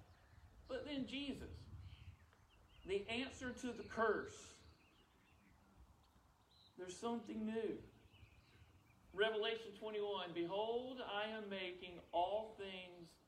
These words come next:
new." And in response to Ecclesiastes, praise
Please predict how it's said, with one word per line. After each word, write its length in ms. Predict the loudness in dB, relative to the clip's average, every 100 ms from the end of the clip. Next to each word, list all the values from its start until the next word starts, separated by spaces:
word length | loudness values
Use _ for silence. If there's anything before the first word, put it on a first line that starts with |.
| -10
new." 220 | -6 -4 -4 -10 -20 -20 -20 -20 -20 _ -20 -20 -20 0
And 180 | 2 4
in 280 | 4 2 0 -6 -12 -18 2
response 840 | 4 4 2 4 8 8 6 0 -10 -2
to 80 | 2 6 6
Ecclesiastes, 1160 | 6 2 2 8 10 10 8 -2 2 2 2 -4 -8 -8 -4 -4
praise 440 | 2 8 8 8